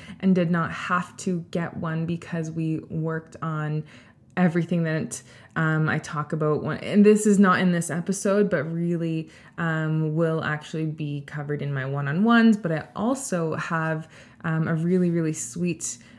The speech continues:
announcement for you to take action on, um, because this information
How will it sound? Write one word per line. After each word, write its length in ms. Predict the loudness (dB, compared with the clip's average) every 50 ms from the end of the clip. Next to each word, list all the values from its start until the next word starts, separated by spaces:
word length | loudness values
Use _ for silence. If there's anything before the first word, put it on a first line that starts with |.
| -8 -2
announcement 640 | 0 2 2 2 0 -2 -4 -4 -4 -4 -4 -6 -8
for 360 | -12 -8 -4 -2 0 0 0
you 160 | -2 -2 -4
to 320 | -6 -10 -10 -6 -4 -4
take 320 | -4 -4 -8 -10 -10 -10 -8 -8
action 440 | -6 -6 -6 -8 -8 -8 -8 -6
on, 360 | -4 -4 -4 -4 -4 -4 -4 -6 -10 -14 -20 -20 -16 _
um, 580 | -6 -4 -4 -2 -2 -2 0 0 0 -2 -2 -2
because 580 | -4 -6 -6 -6 -4 -2 -2 -2 -2 -4 -6 -8
this 340 | -4 -4 -2 -2 -2 -4 -6
information 800 | -4 -4 -4 -4 -4 -6 -6 -6 -6 -8 -8 -8 -8 -8 -8 -10